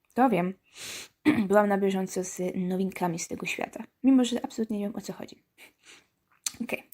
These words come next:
Posłuchaj, to ja będę musiał zmierzyć się z konsekwencjami, więc nie mogę przystać na nic innego jak podział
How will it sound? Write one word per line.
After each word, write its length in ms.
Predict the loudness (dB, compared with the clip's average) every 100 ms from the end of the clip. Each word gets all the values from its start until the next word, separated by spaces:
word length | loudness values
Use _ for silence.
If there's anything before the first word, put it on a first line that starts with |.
| -20 -18 -2 2
Posłuchaj, 380 | 2 0 -4 -6
to 100 | 4
ja 120 | 6 8
będę 220 | 6 4
musiał 260 | 2 0
zmierzyć 320 | 2 2 2 -2
się 160 | -4
z 80 | -4
konsekwencjami, 720 | -6 -2 -2 -2 2 4 2 -2 -20 -4
więc 200 | -2 2
nie 80 | 4
mogę 240 | 6 6 4
przystać 400 | 2 0 0 2
na 160 | 4
nic 180 | 2 2
innego 320 | 0 2 4
jak 160 | 4 4
podział 300 | 2 4